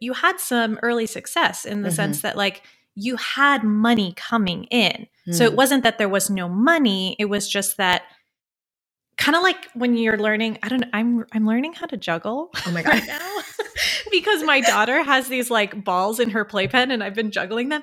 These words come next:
Speaker 2: That's
Speaker 1: And
Speaker 2: so
Speaker 1: when you're
Speaker 2: amazing.
Speaker 1: learning, <laughs> when you're learning how to juggle at the beginning, you literally, like, spaz a <laughs> little bit
Speaker 2: Yeah.
Speaker 1: and just, like, kinda throw them and you don't really
Speaker 2: Yeah.
Speaker 1: know. And I'm hearing a little bit of that. Like, you had the balls, you had the
Speaker 2: Mm.
Speaker 1: money, but it was just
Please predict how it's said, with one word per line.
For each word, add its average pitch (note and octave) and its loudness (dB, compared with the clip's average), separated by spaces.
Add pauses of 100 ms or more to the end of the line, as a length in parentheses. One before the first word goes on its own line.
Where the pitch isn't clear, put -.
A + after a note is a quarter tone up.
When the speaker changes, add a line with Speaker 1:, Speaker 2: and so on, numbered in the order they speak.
(100)
Speaker 2:
That's E4 0
Speaker 1:
And B3+ 2
Speaker 2:
so D4 6
Speaker 1:
when C4+ 2
you're - 6
Speaker 2:
amazing. G#3 0
Speaker 1:
learning, F#4 0 (120)
<laughs> - 2
when F#4 0
you're F4 -2
learning C#4 -2
how F4+ -2
to C#4 -4
juggle A3+ -4
at A3+ -8
the G#3 -16
beginning, G#3 -6 (360)
you D4 -4
literally, D4 -2 (200)
like, G#4 -6 (420)
spaz - -4
a F#4+ -6
<laughs> - -6
little - -4 (100)
bit G#4+ 0
Speaker 2:
Yeah. G#3+ 4 (480)
Speaker 1:
and C4+ 0
just, C#4+ -4
like, C4 0
kinda A#3+ -4
throw G3+ -2
them A#3+ 0
and F#3 -6
you F3+ -8
don't G#3+ 0
really F#3+ 4
Speaker 2:
Yeah. G#3 0
Speaker 1:
know. G3+ 0 (260)
And C4 2
I'm C#4+ -2
hearing G#4 0
a F4 2
little C#4 2
bit A#3 2
of G#3+ 0
that. G3+ 2
Like, G3 -4
you G3+ -10
had B3+ 0 (100)
the A#4+ -10
balls, G#3 -2
you G#3 -2
had G#3+ -2
the G#3+ 4
Speaker 2:
Mm. G#3+ 4
Speaker 1:
money, A#3+ 0
but A3 0
it G#3+ 0
was G#3+ -2
just - -4